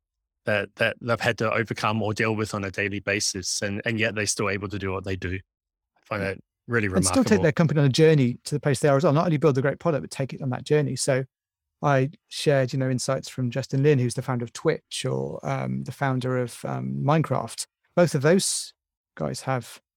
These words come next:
Speaker 2: extreme imposter syndrome, and it, it's, yeah, it's not held them back from doing what they wanted and needed and had to do. Um,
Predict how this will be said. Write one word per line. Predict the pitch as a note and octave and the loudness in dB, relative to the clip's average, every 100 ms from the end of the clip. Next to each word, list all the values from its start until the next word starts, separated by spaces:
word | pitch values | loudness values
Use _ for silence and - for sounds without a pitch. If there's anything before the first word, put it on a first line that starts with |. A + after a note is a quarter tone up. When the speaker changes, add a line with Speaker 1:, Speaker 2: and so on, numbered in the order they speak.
| _ _ - | _ _ -14
Speaker 2:
extreme | - - G3+ F3 | -6 2 4 4
imposter | B2 B2+ - C3+ | 2 -4 -8 -6
syndrome, | C3 B2 B2 - C#3 - | -4 -4 -4 -6 -8 -6
and | D3+ | -6
it, | - _ _ | -8 _ _
it's, | D3 B2+ - | -10 -8 -2
yeah, | E3+ | -2
it's | C#3 D#3+ | 0 0
not | - | 0
held | - D#3 C3 | 2 2 4
them | B2+ | 2
back | C3 C3 - | 0 -2 -4
from | C3 | -2
doing | C3 B2 | 0 0
what | C#3 | -2
they | C3+ B2+ B2 _ _ _ _ _ _ _ _ _ _ - | -6 -8 -10 _ _ _ _ _ _ _ _ _ _ -4
wanted | C3 C3+ - B2+ | 0 0 0 0
and | B2+ | 2
needed | B2+ B2 B2 | 2 0 0
and | A#2+ A#2 | -2 -2
had | C3+ - | -4 -4
to | A#2 | -2
do. | D3 D#3 - - _ _ _ _ | 0 -2 -6 -14 _ _ _ _
Um, | D3 C3+ B2+ B2+ | -4 -2 -2 -6